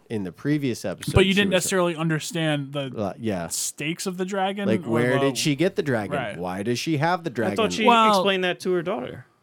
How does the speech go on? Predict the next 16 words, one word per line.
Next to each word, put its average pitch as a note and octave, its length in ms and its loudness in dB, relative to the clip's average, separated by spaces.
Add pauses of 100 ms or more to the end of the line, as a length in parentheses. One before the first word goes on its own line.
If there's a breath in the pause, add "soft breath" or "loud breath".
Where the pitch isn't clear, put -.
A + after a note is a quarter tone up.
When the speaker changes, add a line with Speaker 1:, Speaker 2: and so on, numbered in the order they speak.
(680)
Speaker 1:
Did F2+ 160 -8
she? A3 360 2 (120)
Speaker 3:
I'm D#3 120 -6 (100)
pretty G#3 140 0
sure G3+ 160 -4
she F#3 120 -2
explained D#3+ 320 -6
that C3+ 120 -4
to D3 100 -6
her C#3 100 -2
daughter. D3+ 200 -4
Speaker 1:
How A2+ 100 4
did A#2+ 120 0
she C3+ 140 0
get F3+ 220 2
it? C3 180 0